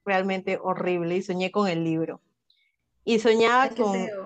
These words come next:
Speaker 1: con luces verdes que aparecía, así como llamas, pero llamas verdes, y el libro se abría y estaba en la
Speaker 2: What the
Speaker 1: casa. Y, y
Speaker 2: fuck?
Speaker 1: fue bien, bien raro, y me desperté a contarle a mi mamá. Incluso me desperté en la madrugada a hablar con mi papá porque no podía más del
Speaker 2: Ay,
Speaker 1: miedo.
Speaker 2: no, qué feo.
Speaker 1: Y lo siguiente que hice fue botar el libro, porque de verdad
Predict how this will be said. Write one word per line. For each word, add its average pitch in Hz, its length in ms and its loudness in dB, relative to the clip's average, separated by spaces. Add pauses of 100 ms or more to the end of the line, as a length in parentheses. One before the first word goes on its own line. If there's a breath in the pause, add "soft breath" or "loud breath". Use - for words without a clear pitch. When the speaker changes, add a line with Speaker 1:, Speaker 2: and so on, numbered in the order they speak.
(260)
Speaker 1:
con 196 220 0
luces 214 360 -2
verdes 190 400 -2
que 190 100 -6
aparecía, 175 720 -2
así 214 200 -6
como 262 280 -2
llamas, 196 520 0
pero 185 140 -6
llamas 202 320 -4
verdes, 202 680 0
y 208 120 0
el 180 80 -4
libro 208 260 0
se 208 160 -6
abría 214 760 -2
y 214 320 -4
estaba 208 320 -4
en 202 80 -2
la - 80 -4
Speaker 2:
What 208 140 -4
the - 0 -
Speaker 1:
casa. - 120 -14
Y, 226 260 0 (420)
y 233 80 -2
Speaker 2:
fuck? - 20 -6
Speaker 1:
fue 294 380 2
bien, 277 480 0
bien 247 300 2
raro, 214 380 0
y 226 140 -4
me 190 60 -8
desperté 190 360 -10
a 202 40 -10
contarle 202 400 0
a - 20 0
mi 202 100 -2
mamá. 180 440 -4 (500)
Incluso 214 400 -2
me 214 80 2
desperté - 300 -6
en 202 40 2
la 202 60 2
madrugada 175 340 -2
a - 20 -2
hablar 180 200 -4
con - 100 -16
mi 147 80 -16
papá - 220 -10
porque 180 200 -4
no 185 100 -2
podía 175 220 4
más 170 160 0
del 165 140 -2
Speaker 2:
Ay, 165 200 -2
Speaker 1:
miedo. - 60 -10
Speaker 2:
no, - 160 -14
qué - 100 -16
feo. 196 360 -4
Speaker 1:
Y 208 180 8
lo 202 120 6
siguiente 226 340 4
que 202 80 4
hice 214 140 2
fue 226 120 4
botar 208 280 4
el 185 120 4
libro, 175 260 0
porque 170 280 -6
de 175 40 2
verdad 180 300 0